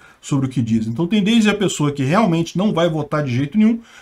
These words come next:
até aquela pessoa que acha que não vai votar naquele momento, mas que na verdade depois muda de ideia e coisa e tal. E, é, historicamente, rejeição muda mais do que intenção.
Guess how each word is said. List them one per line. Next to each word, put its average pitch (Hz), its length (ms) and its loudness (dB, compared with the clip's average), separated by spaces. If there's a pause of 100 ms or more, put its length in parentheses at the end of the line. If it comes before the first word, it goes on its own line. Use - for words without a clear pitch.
(120)
até 349 160 -6
aquela 339 220 -4
pessoa 262 340 -2
que 247 140 -6
acha 226 260 4
que 233 100 -4
não 220 120 2
vai 202 120 0
votar 180 280 0
naquele 175 240 0
momento, 202 480 0
mas 226 120 0
que 247 80 -10
na 262 120 -2
verdade 185 640 0
depois 147 340 0
muda 156 240 0
de 135 80 -2
ideia 135 400 0
e 120 60 -4
coisa 117 220 -4
e - 20 -4
tal. 151 280 -6 (480)
E, 214 320 6
é, 175 240 6
historicamente, 202 1120 0
rejeição 180 580 0
muda 180 460 4
mais 165 380 2
do 165 80 -4
que 175 120 -4
intenção. 160 680 -2